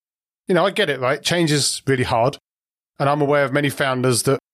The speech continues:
probably wanna do some of this stuff, but at the same time, they're desperately trying to keep their business afloat the best way they know how. They've got investors, they've got their own targets to hit, they've got all of this stuff that's on their mind. And sometimes they can sort of sit there and think that this all just sounds a bit much and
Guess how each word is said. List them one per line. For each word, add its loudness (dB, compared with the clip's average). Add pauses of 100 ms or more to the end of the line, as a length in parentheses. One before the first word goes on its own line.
probably 0
wanna 0
do 0
some 0
of 0
this 0
stuff, -2
but 0
at -6
the -2
same 0
time, 0
they're 0
desperately -2
trying 2
to 0
keep -2
their 0
business -4
afloat 0
the -4
best -2
way 0
they 0
know 2
how. 2 (380)
They've 0
got 0
investors, 0
they've 0
got 0 (460)
their 2
own 2
targets -2
to 0
hit, -2
they've -2
got 0
all 4
of 2
this 2
stuff -2
that's -2
on 0
their 2
mind. 0
And 2 (320)
sometimes 0
they 2
can 0
sort 0
of 0
sit 0
there 0
and 0
think -4
that -16
this 0
all 4
just -2 (240)
sounds 0
a 0
bit -2
much -2
and 0